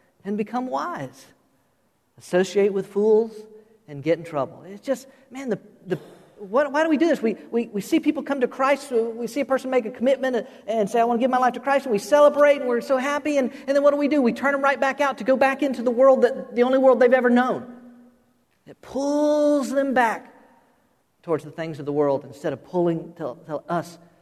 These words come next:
leading them toward the things of God. Uh, First Thessalonians,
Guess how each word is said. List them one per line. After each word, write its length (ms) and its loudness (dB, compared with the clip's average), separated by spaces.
leading 480 -2
them 180 -16
toward 160 -8
the 80 -16
things 280 -18
of 100 -18
God. 260 -14
Uh, 160 -8
First 320 -8
Thessalonians, 840 -6